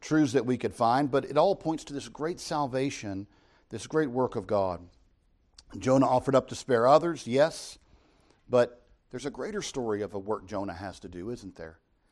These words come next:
It isn't just saving a few sailors, a few mariners on a boat. He's been called to go to a great city. Great in terms of its size,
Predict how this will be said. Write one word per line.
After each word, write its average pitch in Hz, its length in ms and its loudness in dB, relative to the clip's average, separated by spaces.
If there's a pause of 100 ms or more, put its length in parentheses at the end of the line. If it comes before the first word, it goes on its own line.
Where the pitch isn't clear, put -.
(160)
It 160 60 -2
isn't 151 180 -2
just 135 240 0
saving 135 300 2
a 110 40 -6
few 139 200 -4
sailors, 135 480 0
a 127 40 -10
few 143 180 -2
mariners 127 420 -2
on 117 100 -2
a 104 60 -2
boat. 127 500 -2 (680)
He's 143 180 -6
been 127 160 0
called 160 380 0
to 139 80 -2
go 139 220 2
to 135 180 -4
a 117 40 -4
great 127 300 -8
city. 98 400 -12 (1040)
Great 131 340 2 (320)
in 113 120 -10
terms 123 340 -4
of 104 100 -6
its - 160 -8
size, 151 800 0